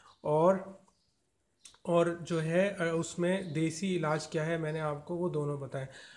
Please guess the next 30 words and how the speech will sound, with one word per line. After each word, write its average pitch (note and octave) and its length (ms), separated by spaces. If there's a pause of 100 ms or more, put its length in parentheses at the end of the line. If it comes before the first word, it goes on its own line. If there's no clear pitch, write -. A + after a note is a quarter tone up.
(220)
इस F#3 200
वीडियो F3 380
में F3+ 180
मैं F3+ 160
आपको D#3 380
वो F3+ 180
इलाज D#3+ 320
बताऊंगा D3 480
जो F3 380
मेरा D#3+ 500
है F#3 300
और D#3 200
मैं D#3 180
आजमाता C#3+ 560
हूँ E3+ 300
इसको। F3+ 360
ये F3 120
दोनों E3+ 320
इलाज F3 220
मैंने E3+ 200
आपसे E3 260
बता C#3+ 260
दिए, E3 140
आप F#3 140
दोनों E3+ 320
करेंगे, F3 300
दोनों D#3+ 340
ही F#3+ 120
successful D#3 680
हैं। F3 160